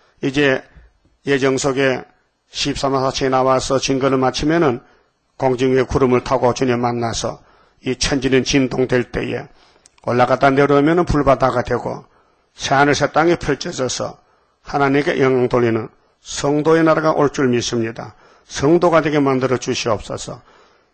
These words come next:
우리는 힘도 없고 능도 없고 못하지만은 예수님 보내신 성령의 역사로 기름 부음으로 초막절이 될 줄 믿습니다. 끝까지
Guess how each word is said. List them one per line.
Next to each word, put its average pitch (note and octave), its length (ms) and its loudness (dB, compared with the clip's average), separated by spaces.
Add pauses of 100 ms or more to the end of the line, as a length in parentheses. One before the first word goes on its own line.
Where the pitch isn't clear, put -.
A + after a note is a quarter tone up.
우리는 C3+ 500 2
힘도 C#3 320 0
없고 B2+ 380 0
능도 E3+ 300 2
없고 D#3 140 -2
못하지만은 A#2+ 800 -2 (420)
예수님 C3 380 2
보내신 B2 400 -2
성령의 D#3+ 680 2
역사로 B2 460 -4 (380)
기름 D#3 320 0
부음으로 D3+ 520 2 (520)
초막절이 A#2+ 560 -2
될 A#2+ 180 -4
줄 B2+ 160 -4
믿습니다. A2 680 -8 (320)
끝까지 D#3+ 580 0